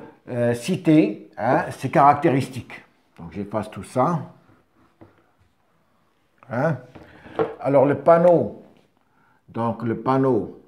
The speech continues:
de quatre cents watts crête, d'accord, il a une tension U M P P égale à quarante et un virgule trente-trois volts, quarante et un virgule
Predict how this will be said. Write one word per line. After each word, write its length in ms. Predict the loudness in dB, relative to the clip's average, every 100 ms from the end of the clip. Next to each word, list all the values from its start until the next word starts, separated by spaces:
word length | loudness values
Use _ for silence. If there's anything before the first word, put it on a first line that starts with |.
| -20 -14
de 80 |
quatre 300 | -12 -4 -6
cents 420 | -4 -4 -2 -4 -12 -20 -20 _ _ -14
watts 320 | -8 -8 -10
crête, 340 | -10 -6 -4 -6 -20 _ _ -20 -20 _ _ -18
d'accord, 480 | -8 -2 -2 -2 -6 -16 -20 -20 -20 -20 -12
il 200 | 4 4
a 480 | 6 6 4 2 -6 -8
une 220 | -6 -2
tension 640 | -2 -2 0 2 2 0 -2
U 140 | 2
M 260 | 2 2 0
P 280 | -2 2 2
P 540 | 4 4 4 0 -10 -20 _ _ -20 _ _
égale 600 | -4 2 2 2 -2 -10 -16 -18 _ _
à 100 | 0
quarante 440 | 2 4 4 4
et 180 | 2 2
un 100 | 2
virgule 460 | 2 2 2 0 -2
trente-trois 520 | -4 -6 -6 -2 -2
volts, 460 | 2 2 0 -6 -20 _ -10
quarante 420 | -6 -4 -4 -4
et 120 | -4
un 160 | -2 -2
virgule 600 | -2 -4 -2 -2 -2 -4